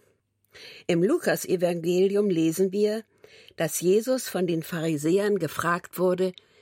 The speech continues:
„Wann kommt das Reich Gottes?“ Und er antwortete ihnen, „Das Reich Gottes kommt nicht mit äußerlichen Gebärden. Man wird auch nicht sagen, siehe hier oder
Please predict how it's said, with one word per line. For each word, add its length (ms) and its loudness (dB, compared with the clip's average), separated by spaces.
„Wann 280 0
kommt 380 -2
das 240 -4
Reich 380 -2
Gottes?“ 600 -6
Und 180 -2
er 180 0
antwortete 600 -2
ihnen, 440 -2
„Das 280 -2
Reich 320 0
Gottes 400 -2
kommt 260 -2
nicht 200 -2
mit 200 -2
äußerlichen 640 2
Gebärden. 600 -2
Man 220 2
wird 200 0
auch 120 -4
nicht 260 0
sagen, 380 0
siehe 260 0
hier 480 0
oder 440 2